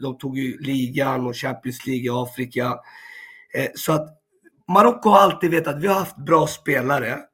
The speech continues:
men vi har saknat den här lagkänslan. Och, eh, med Walid Regragui, första gången på väldigt länge där det är en marockan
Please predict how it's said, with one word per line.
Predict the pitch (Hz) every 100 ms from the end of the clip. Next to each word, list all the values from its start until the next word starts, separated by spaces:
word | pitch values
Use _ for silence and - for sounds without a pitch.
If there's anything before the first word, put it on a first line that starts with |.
| _ -
men | 143 143
vi |
har | 147 156
saknat | - - 185 185 - 190 190 180 - _
den | 147 147
här | 131 131 - 123
lagkänslan. | 151 131 - 165 160 151 131 104 - 123
Och, | 123 - -
eh, | 117 92 - - - _ _ 139
med | 160 165
Walid | 160 160 156
Regragui, | 151 143 156 151 147 139
första | - 180 - 170
gången | 165 156 143
på | 147
väldigt | 143 160 156
länge | 156 147 147
där | 143 139
det | 135
är |
en | 135
marockan | 139 135 143 - 214 220 196